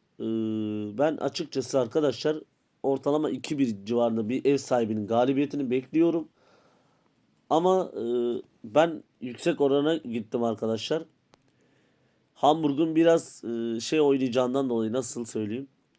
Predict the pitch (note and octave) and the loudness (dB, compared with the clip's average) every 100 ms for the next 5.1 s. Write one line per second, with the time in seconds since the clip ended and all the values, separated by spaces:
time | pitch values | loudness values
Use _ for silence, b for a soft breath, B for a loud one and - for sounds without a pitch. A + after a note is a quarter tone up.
0 | _ _ _ _ _ _ - B2 C3 D3 | _ _ _ _ _ _ -8 -4 0 2
1 | C3+ - B2+ - E3+ C#3 B2 G2 A2 C#3 | 2 0 -2 -4 -4 0 0 0 2 4
2 | D3+ C#3+ C#3 C#3+ C3 A#2 G#2 G2+ F#2 F2+ | 6 6 4 4 2 -2 -2 -10 -14 -16
3 | _ _ _ A2+ G#2+ G#2 G#2 - A2 D3 | _ _ _ -16 -10 -8 -8 -6 -2 -2
4 | - D3 D3+ A2+ B2+ C#3 B2 A#2 G#2 C#3+ | -2 -4 -4 -2 0 0 0 -2 -2 -6
5 | D3+ | -6